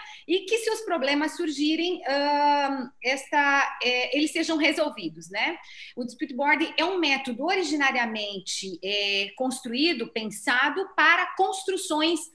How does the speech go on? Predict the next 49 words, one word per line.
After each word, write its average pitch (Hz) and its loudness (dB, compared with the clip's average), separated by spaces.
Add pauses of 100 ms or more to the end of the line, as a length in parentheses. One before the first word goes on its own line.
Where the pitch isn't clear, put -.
de 247 2
longo 339 4
prazo. 180 0 (120)
Ele 277 2
nasce 330 2
assim, 277 -2 (200)
nasce 247 -2
nos 240 0
Estados 240 -2
Unidos, 302 2 (300)
na 208 -4
década 214 -2
de 214 -12
sessenta, 277 -2
por 220 -8
ali, 262 -2 (320)
e 294 4
ele 302 4
nasce, 311 2
ah, 247 0
ah, 277 2 (100)
pra 302 4 (280)
ajudar 294 2
a 285 2
resolver 311 0
problemas 302 -2
de 330 0
construção. 381 -2 (260)
Por 269 -4
isso 330 0
que 339 -4
o 302 0
Dispute 277 -6
Board, 254 0
ele 294 0
é - -2
muito 302 -2
próximo 294 -2
do 294 0
direito 285 0
de 254 -4
construção, 233 -4
que 269 -2
é 269 4
um 381 2
ramo 320 2
do 277 -2
direito 240 -4
aí, 240 -4